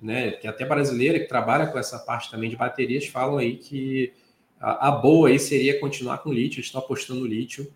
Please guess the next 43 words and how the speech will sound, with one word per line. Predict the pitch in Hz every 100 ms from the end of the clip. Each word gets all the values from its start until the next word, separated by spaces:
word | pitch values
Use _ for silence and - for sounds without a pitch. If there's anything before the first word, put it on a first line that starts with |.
| _ _ _ _ _ _ -
A | 117 123 123 123 -
Toyota | 175 143 156 180 147 101 95 -
tá | 135
apostando | 143 147 143 - 143 143
no | 156
lítio, | 139 143 180 165
porém | 135 127 135 143 127 120
em | 120
solid | - 139 131
state, | 110 - 131 151
que | -
eles | 110
estão | 120
chamando, | 110 107 113 135
eles | 123
estão | 127 127 -
a, | 120 117 113
colocando | - 143 - 139 143 143 - _ _ -
todas | 160 160
as | 156
pesquisas | - 143 - 131 139
para | 139 131 127
essa | - 135
área | 120 120
daí. | 123 143 98 92 _ _ _ _ _ -
A, | 113 120 117 117 117 113 110 120
a |
B | 120
Y | 170 180
D, | 156 123 175 196
como | 127 117
eu |
comentei, | 113 131 131 - 143 180
né, | 123
utiliza | 123 - 120 131 117
esse | 123 - 123
ferro-lítio, | - 131 143 131 156 -
eles | 156 156
também | 147 131 143
estão | 147 139
indo | 143
nessa | 139 - 143
linha, | 117 127